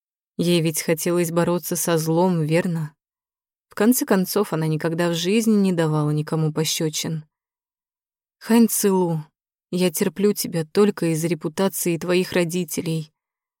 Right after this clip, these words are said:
На каком основании ты назвал меня мерзавкой? Думаешь, что отличаешься особым благородством?»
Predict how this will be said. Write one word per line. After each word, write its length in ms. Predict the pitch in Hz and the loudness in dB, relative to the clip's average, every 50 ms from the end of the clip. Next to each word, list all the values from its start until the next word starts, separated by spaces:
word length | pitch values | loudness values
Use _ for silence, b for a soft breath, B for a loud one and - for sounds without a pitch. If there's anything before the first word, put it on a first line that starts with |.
| _ _ _ _ _ _ _ | _ _ _ _ _ _ _
На 100 | 190 202 | -2 2
каком 360 | - 220 220 - 277 269 269 | 2 2 2 6 6 6 6
основании 680 | 262 - - 254 254 254 254 285 277 240 196 175 170 160 | 6 4 4 2 2 4 4 4 4 4 4 2 0 -2
ты 120 | 156 185 | -2 -2
назвал 400 | 190 190 180 175 175 185 202 196 | -2 0 -2 -2 2 2 2 4
меня 280 | 190 190 190 190 190 190 | 4 4 4 4 4 2
мерзавкой? 800 | 190 196 190 196 190 196 208 202 190 - - - 175 160 151 - _ _ _ _ _ _ _ _ _ _ _ _ | 2 2 2 0 0 2 0 0 0 -4 -10 -8 -8 -8 -8 -10 _ _ _ _ _ _ _ _ _ _ _ _
Думаешь, 640 | - 185 190 190 180 170 175 180 - - - - - | 0 2 4 4 4 2 0 0 -2 -2 -4 -6 -6
что 220 | - - - 190 180 | -8 -4 0 2 2
отличаешься 800 | 175 160 - 175 175 - - 196 196 190 185 - - - 170 170 | 2 2 -2 -4 -4 0 0 0 0 2 0 0 0 0 -2 -2
особым 480 | 165 - - 190 185 175 185 180 180 | -2 0 -2 -2 0 2 0 0 2
благородством?» 840 | 175 185 180 190 185 190 226 262 - - - 185 165 156 156 151 - | 0 2 2 2 4 4 4 2 2 -2 -2 0 0 0 0 -2 -4